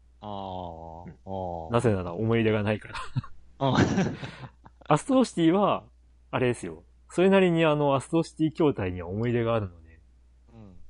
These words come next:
Speaker 2: まあ、オブジェとしてあってもいいよなーっていうのもあるし。
Speaker 1: うん。
Speaker 2: という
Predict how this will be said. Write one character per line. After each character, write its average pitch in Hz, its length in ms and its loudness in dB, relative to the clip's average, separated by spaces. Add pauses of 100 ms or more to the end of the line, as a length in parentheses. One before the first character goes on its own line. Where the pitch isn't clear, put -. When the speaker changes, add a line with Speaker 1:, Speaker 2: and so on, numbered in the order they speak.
(180)
Speaker 2:
ま 113 100 -12
あ、 - 100 -12
オ 156 120 0
ブ 131 100 4
ジ 98 100 2
ェ 92 40 -2
と 104 100 -4
し - 100 -8
て 110 80 -4
あ 95 60 0
っ 95 60 -4
て - 140 -10
も 87 120 -8
い 95 120 -2
い 87 40 -6
よ 80 120 -14
な 90 300 -8
ー - 40 -14
っ - 40 -20
て - 120 -10
い 98 60 -2
う - 20 -2
の 107 100 -2
も 90 160 -6
あ 90 40 -8
る 90 100 -12
し。 - 220 -18 (600)
Speaker 1:
う 104 60 -20
ん。 92 160 -18 (680)
Speaker 2:
と 82 180 -12 (160)
い 98 100 -10
う 80 160 -12